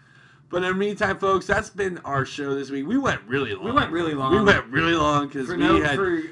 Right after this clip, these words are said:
Speaker 1: no
Speaker 2: no notes.
Speaker 1: scripts, no notes, no whatever.
Speaker 2: Just, just a couple guys just
Speaker 1: Just a couple
Speaker 2: drinking some
Speaker 1: guys
Speaker 2: beers
Speaker 1: drinking some beers,
Speaker 2: and
Speaker 1: talking some
Speaker 2: talking about how they
Speaker 1: sports.
Speaker 2: feel about holidays and
Speaker 1: Yeah,
Speaker 2: sports
Speaker 1: and
Speaker 2: and
Speaker 1: sports and playing with the cat
Speaker 2: Well,
Speaker 1: and all that
Speaker 2: Stella
Speaker 1: good
Speaker 2: actually
Speaker 1: stuff.
Speaker 2: left, like,
Speaker 1: She,
Speaker 2: she's
Speaker 1: oh, she's under the
Speaker 2: shady.
Speaker 1: tree.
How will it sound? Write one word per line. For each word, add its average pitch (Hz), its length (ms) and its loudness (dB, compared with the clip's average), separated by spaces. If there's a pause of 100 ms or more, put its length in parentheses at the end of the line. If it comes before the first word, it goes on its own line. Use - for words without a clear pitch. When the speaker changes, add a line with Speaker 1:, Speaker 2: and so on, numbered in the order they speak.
(120)
Speaker 1:
no 190 220 6
Speaker 2:
no 254 80 8
notes. 180 80 2
Speaker 1:
scripts, 175 560 2
no 190 200 0
notes, 135 520 0
no 185 180 -2
whatever. 120 480 -2
Speaker 2:
Just, 123 140 -2
just 123 80 -4
a - 40 -20
couple 208 260 -8
guys 156 480 2
just 170 120 -8
Speaker 1:
Just 170 100 -10
a 165 40 -6
couple 190 180 -2
Speaker 2:
drinking 170 80 2
some 165 140 8
Speaker 1:
guys 165 80 0
Speaker 2:
beers 147 120 -2
Speaker 1:
drinking 160 220 0
some 135 100 -8
beers, 175 380 2
Speaker 2:
and - 60 -16
Speaker 1:
talking 165 200 2
some 175 120 2
Speaker 2:
talking 175 180 2
about 175 240 6
how 180 140 6
they 180 140 -2
Speaker 1:
sports. - 180 -14
Speaker 2:
feel 170 280 -2
about 151 280 -2
holidays 135 640 -10
and 131 80 -6
Speaker 1:
Yeah, 175 200 -4
Speaker 2:
sports 120 420 -10
Speaker 1:
and - 20 -14
Speaker 2:
and 110 80 -14
Speaker 1:
sports 170 480 -8
and 135 120 -18
playing 160 240 -10
with 147 120 -14
the - 60 -18
cat 127 360 -6 (260)
Speaker 2:
Well, 113 80 -16
Speaker 1:
and 110 320 -16
all 127 140 -18
that 135 60 -14
Speaker 2:
Stella 247 180 -8
Speaker 1:
good - 80 -4
Speaker 2:
actually 139 180 -10
Speaker 1:
stuff. 127 140 -10
Speaker 2:
left, 110 340 -14
like, 98 220 -18
Speaker 1:
She, - 160 -20
Speaker 2:
she's 143 160 -18
Speaker 1:
oh, 160 180 -4
she's 165 240 -12
under 160 200 -8
the 156 100 -6
Speaker 2:
shady. 151 100 -12
Speaker 1:
tree. 196 320 -6